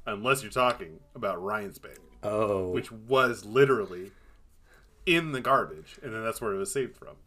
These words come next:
Speaker 2: So what had happened was, so, so Tyler Baptist, who's the co-owner of, uh,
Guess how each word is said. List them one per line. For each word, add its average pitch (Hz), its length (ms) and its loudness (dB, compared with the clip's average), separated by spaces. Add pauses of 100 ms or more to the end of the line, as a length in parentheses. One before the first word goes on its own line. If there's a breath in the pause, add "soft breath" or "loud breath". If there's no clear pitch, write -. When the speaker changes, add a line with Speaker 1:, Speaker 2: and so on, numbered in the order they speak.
(200)
Speaker 2:
So 170 200 8
what 151 160 8
had 127 120 6
happened 123 520 4
was, 101 200 2
so, 117 300 8
so 110 320 2
Tyler 120 580 4
Baptist, 98 760 0
who's 110 280 2
the 101 160 -8
co-owner 104 920 2
of, 98 520 -2
uh, 90 400 -6